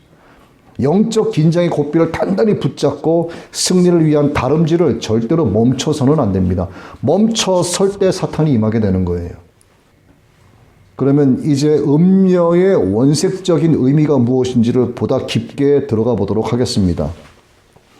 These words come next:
익히 앞서 말씀드린 대로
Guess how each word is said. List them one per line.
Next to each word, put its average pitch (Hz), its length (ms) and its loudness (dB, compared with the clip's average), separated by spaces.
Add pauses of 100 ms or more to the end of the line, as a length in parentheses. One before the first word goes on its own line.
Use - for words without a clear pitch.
(360)
익히 139 240 0
앞서 175 520 0
말씀드린 143 680 0
대로 117 520 0